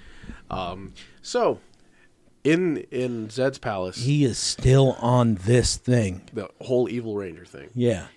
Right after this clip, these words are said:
Speaker 1: He's all, "You guys gotta believe me. This is gonna be big. Trust me."
Speaker 2: We're gonna do it. Let's get those power coins.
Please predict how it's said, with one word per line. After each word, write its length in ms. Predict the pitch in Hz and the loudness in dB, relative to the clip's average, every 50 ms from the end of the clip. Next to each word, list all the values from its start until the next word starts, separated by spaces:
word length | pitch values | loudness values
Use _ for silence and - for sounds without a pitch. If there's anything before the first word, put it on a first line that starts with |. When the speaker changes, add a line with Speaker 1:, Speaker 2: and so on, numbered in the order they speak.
| _ _ | _ _
Speaker 1:
He's 120 | - 107 110 | -12 -8 -6
all, 140 | 107 101 92 | -4 -4 -4
"You 140 | 92 92 | -6 -6
guys 220 | 95 113 107 110 104 | -8 -6 -6 -6 -6
gotta 200 | 110 110 110 107 | -6 -6 -6 -6
believe 260 | 101 110 110 120 120 | -4 -2 -2 -2 -2
me. 180 | 120 123 123 120 | -2 -2 -4 -4
This 240 | - - 101 92 | -6 -10 -12 -12
is 80 | 101 92 | -12 -10
gonna 160 | 90 104 95 | -10 -10 -10
be 120 | 90 87 85 | -10 -12 -14
big. 320 | 85 95 92 87 87 82 _ _ _ | -12 -12 -12 -12 -14 -16 _ _ _
Trust 320 | - - 104 90 - - - | -10 -8 -6 -6 -8 -10 -14
me." 140 | 76 73 - | -16 -12 -6
Speaker 2:
We're 160 | - 95 107 | -4 -2 0
gonna 160 | 113 120 131 127 | 2 4 4 4
do 160 | 117 113 92 | 4 4 2
it. 80 | - - - - - - | 0 -4 -12 -20 -20 -14
Let's 140 | - - - | -10 -6 -4
get 100 | - 104 | -4 -2
those 140 | 101 98 - | -2 -2 0
power 260 | - - 92 87 - | 2 0 0 -2 -6
coins. 460 | - - - - - - - - - | -10 -12 -12 -14 -12 -10 -10 -10 -10